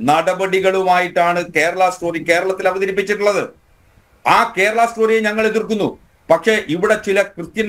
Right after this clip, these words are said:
മതപുരോഹിതന്മാരും ചില സഭാ അ-, അധികാരികളും ചില അൽമായരും തെറ്റിദ്ധരിക്കപ്പെട്ടിട്ടുണ്ട്. ഒരു ചെറിയ ന്യൂനപക്ഷം തെറ്റിദ്ധരിക്കപ്പെട്ടിട്ടുണ്ട്. ആർ എസ് എസിന്റെ മോഹവലയത്തിൽ അവർ വീണിട്ടുണ്ട്. മണിപ്പൂർ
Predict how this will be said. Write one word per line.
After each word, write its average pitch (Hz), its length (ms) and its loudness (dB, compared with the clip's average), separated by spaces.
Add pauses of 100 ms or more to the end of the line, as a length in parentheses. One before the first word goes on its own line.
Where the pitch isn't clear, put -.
മതപുരോഹിതന്മാരും 185 920 0 (120)
ചില 175 120 -2 (120)
സഭാ 185 200 4 (760)
അ-, 139 120 -2 (100)
അധികാരികളും 180 720 0
ചില 180 120 0 (160)
അൽമായരും 165 500 0 (340)
തെറ്റിദ്ധരിക്കപ്പെട്ടിട്ടുണ്ട്. 185 1160 -2 (440)
ഒരു 190 100 0 (140)
ചെറിയ 214 220 2 (100)
ന്യൂനപക്ഷം 202 540 -4
തെറ്റിദ്ധരിക്കപ്പെട്ടിട്ടുണ്ട്. 185 960 -2 (560)
ആർ 208 200 2
എസ് 202 160 -8
എസിന്റെ 190 300 -4 (100)
മോഹവലയത്തിൽ 196 680 0 (100)
അവർ 185 100 0 (100)
വീണിട്ടുണ്ട്. 185 480 -2 (440)
മണിപ്പൂർ 202 540 0